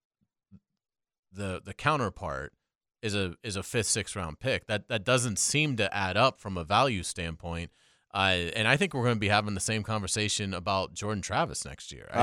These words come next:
Speaker 2: I agree.
Speaker 1: I mean, I, I think Stetson Bennett and Jordan Travis, th-, you get a savvy team in there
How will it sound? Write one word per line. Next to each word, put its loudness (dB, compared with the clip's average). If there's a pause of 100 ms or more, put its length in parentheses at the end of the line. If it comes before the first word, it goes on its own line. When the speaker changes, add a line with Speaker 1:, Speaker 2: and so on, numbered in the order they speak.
Speaker 2:
I 6
agree. 2
Speaker 1:
I -6
mean, 2
I, 2
I 2
think -4
Stetson 0
Bennett 0
and -4
Jordan -2
Travis, -4 (420)
th-, -12
you 0
get 4
a 4
savvy 6
team 0
in 0
there 0